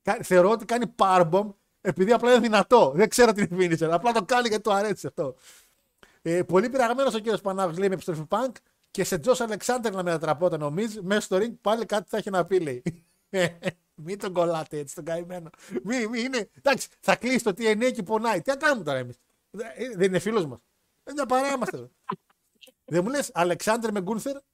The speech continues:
Speaker 1: δεν είναι καλό; Τώρα που είπε Αλεξάνδρ, όλοι.
Speaker 2: Ματσάρα θα ήταν, ούτε συζήτηση.
Speaker 1: Εννοείται. Πιστεύω και με τέτοιο.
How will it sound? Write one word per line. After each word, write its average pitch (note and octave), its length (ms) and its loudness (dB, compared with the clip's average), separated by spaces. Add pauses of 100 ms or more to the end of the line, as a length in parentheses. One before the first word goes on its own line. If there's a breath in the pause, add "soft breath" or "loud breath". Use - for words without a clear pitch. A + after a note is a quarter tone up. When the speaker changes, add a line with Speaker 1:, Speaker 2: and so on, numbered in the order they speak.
(160)
Speaker 1:
δεν C3+ 140 -8
είναι D3 100 -8
καλό; E3+ 380 -8 (460)
Τώρα D3+ 160 -6
που D3 60 -8
είπε D3 80 -4
Αλεξάνδρ, C#3+ 400 -6
όλοι. B2+ 240 -8 (680)
Speaker 2:
Ματσάρα A#2 540 2
θα E2 160 -4
ήταν, D2 320 -8
ούτε G2 200 -4
συζήτηση. F2 500 -10
Speaker 1:
Εννοείται. D#3+ 280 -14 (380 soft breath)
Πιστεύω F#3+ 380 -6
και E3 160 -6
με D3 120 -6
τέτοιο. B2+ 340 -10